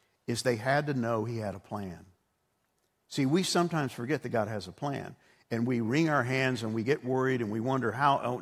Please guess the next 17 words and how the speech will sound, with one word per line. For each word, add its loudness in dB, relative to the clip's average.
what's -2
he -2
gonna 0
do -2
now? 2
Did -2
he -2
know 0
about 2
Putin -2
and -4
Russia? 2
Did -2
he -2
know 2
about, 2
uh, -4